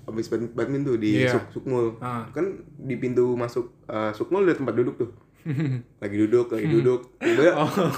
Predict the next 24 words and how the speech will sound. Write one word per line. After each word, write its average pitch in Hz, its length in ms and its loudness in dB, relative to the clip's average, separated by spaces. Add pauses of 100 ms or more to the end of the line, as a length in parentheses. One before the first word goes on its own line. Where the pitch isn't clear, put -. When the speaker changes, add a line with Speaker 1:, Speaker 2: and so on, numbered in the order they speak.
(220)
Speaker 1:
ada 127 240 2
bapak-bapak. 143 880 2
Speaker 2:
Iya. 143 420 0 (140)
Speaker 1:
Anjing, 196 280 -4
tiba-tiba 175 300 8
ngajakin 151 300 0
ngomongin 143 280 0
politik. 143 540 -2 (420)
Gua 143 140 -4
Speaker 2:
Lu? 156 160 6
Speaker 1:
dulu, 165 220 6 (100)
enggak, 226 160 -2
langsung 196 200 2 (120)
teriak 123 240 -4
aja 170 160 -2
kayak, 123 220 0 (100)
Speaker 2:
Oh, 120 100 -12
iya. 113 100 -6
Speaker 1:
"Ah, 170 120 0
ini 175 160 2
mah 190 240 0
P 143 100 -6
P 120 160 -2
K 120 80 -10